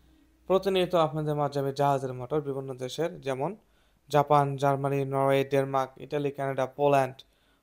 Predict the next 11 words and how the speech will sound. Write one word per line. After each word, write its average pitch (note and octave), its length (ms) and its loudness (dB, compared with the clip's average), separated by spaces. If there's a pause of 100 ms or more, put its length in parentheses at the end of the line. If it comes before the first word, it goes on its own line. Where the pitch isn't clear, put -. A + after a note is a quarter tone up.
(120)
রাশিয়া, D3+ 420 8
যুক্তরাষ্ট্র C#3 500 -6
সহ D#3 440 4 (480)
আরও D3 220 6
অন্যান্য D#3 380 2
ব্র্যান্ডের C#3+ 440 2
মোটর, B2+ 280 -2
তাইওয়ান C#3+ 440 2
এসডিকে, C#3 460 -4
ভীম, C#3 420 -4 (800)
টেকো, D3+ 560 4